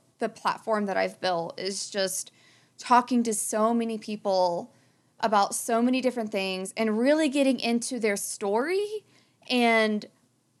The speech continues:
how that idea of conservation came to be. Because when you, when you go through the whole story with somebody,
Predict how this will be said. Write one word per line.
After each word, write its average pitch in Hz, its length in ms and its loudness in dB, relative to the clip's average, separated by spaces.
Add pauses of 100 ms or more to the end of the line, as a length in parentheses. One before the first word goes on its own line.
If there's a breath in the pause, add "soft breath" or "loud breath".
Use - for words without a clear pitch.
(680)
how 311 480 2
that 294 240 2
idea 233 360 0
of 220 140 -2
conservation 202 560 -8
came 185 240 -14
to 185 100 -14
be. 170 300 -14 (800)
Because 247 220 4
when 277 100 6
you, 285 180 4
when 277 180 0
you 269 60 4
go 311 140 0
through 349 120 0
the 277 100 4
whole 240 160 -2
story 247 520 0
with 196 140 -6
somebody, 180 720 -8